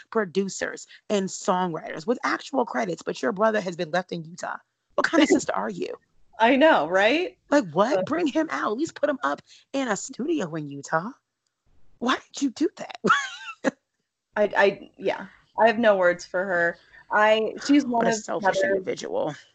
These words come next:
Speaker 2: Yeah, well, she's another that kind of really fell from my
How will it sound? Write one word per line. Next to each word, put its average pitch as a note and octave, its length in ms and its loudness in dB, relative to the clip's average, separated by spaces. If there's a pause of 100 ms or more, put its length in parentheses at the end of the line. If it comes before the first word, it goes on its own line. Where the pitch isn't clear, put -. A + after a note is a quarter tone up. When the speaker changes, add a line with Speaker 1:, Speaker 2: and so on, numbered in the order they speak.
(420)
Speaker 2:
Yeah, B3+ 180 6
well, A3 180 6
she's D4+ 220 4
another G#3 320 6
that F#3 160 2
kind G3 240 -2
of E3+ 200 -2
really G3+ 760 2 (140)
fell F#3 300 6
from F#3 340 -2
my E3+ 480 0